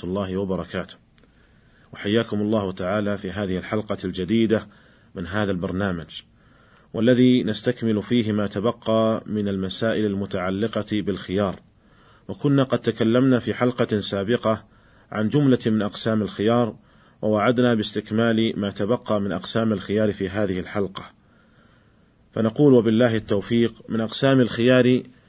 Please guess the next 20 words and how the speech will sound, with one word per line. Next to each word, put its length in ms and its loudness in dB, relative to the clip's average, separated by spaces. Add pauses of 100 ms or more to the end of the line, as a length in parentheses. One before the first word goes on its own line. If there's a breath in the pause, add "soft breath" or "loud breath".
(140 soft breath)
خيار 640 6
يثبت 400 0
لاختلاف 560 2
المتبايعين 920 2
في 100 -6
الجملة، 420 0 (760 soft breath)
فإذا 200 2
اختلف 380 4
المتبايعان 1080 2
في 200 -4
قدر 300 0
الثمن 580 0 (460 soft breath)
بأن 220 -2
قال 300 4
البائع: 600 2 (400 soft breath)
"بعته 460 2
عليك 340 2
بعشرة"، 600 0 (520 soft breath)
وقال 340 6
المشتري: 640 4